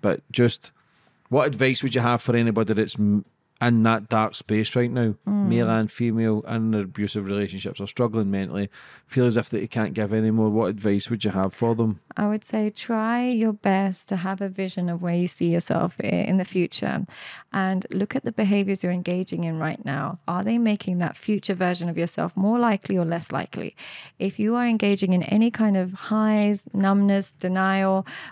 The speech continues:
Speaker 2: poor beh-, decision making, just stop, stop those and start problem solving. Every,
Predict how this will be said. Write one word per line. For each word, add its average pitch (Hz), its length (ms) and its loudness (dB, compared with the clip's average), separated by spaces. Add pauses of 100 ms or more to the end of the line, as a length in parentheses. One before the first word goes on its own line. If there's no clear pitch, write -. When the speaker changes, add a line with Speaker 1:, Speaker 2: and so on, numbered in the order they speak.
(120)
Speaker 2:
poor 214 260 2
beh-, 208 300 2
decision 196 420 0
making, 190 460 0 (460)
just 208 240 -6
stop, - 260 -4 (400)
stop - 540 2
those 196 520 4
and 196 140 0
start 190 300 -2
problem 185 400 0
solving. 151 500 -4
Every, 254 640 4